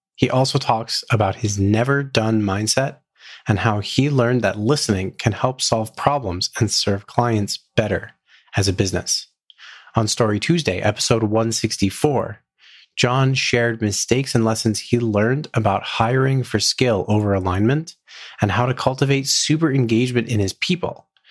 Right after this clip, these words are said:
so they are excited to go the extra mile for his business and clients. If you haven't yet, go back and listen to episodes one sixty-three and one sixty-four to learn from a passionate, successful entrepreneur with super engaged teams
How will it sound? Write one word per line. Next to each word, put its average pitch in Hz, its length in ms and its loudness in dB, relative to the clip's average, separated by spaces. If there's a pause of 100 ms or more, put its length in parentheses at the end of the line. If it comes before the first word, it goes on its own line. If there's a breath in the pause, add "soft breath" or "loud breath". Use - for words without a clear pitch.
(140 soft breath)
so - 180 0
they 110 180 2
are 107 120 0
excited 135 800 -2
to 131 80 0
go 113 180 2
the 104 180 -4
extra 117 320 0
mile 98 400 -2
for - 160 0
his 110 200 0
business 127 500 0
and 104 240 0
clients. - 640 -6 (540 soft breath)
If - 120 -2
you 117 100 2
haven't 131 200 0
yet, 117 220 0
go 117 100 2
back 113 220 -2
and 107 80 0
listen 110 260 0
to 107 120 0
episodes 110 440 -2
one 113 220 2
sixty-three 127 640 0
and 110 160 2
one 110 120 2
sixty-four 110 760 -2 (340 soft breath)
to - 100 0
learn 110 260 2
from 107 160 0
a 101 80 2
passionate, 139 720 -2 (380 soft breath)
successful 139 640 -2
entrepreneur 120 720 0
with 120 80 0
super - 560 0
engaged 107 880 0
teams 123 540 0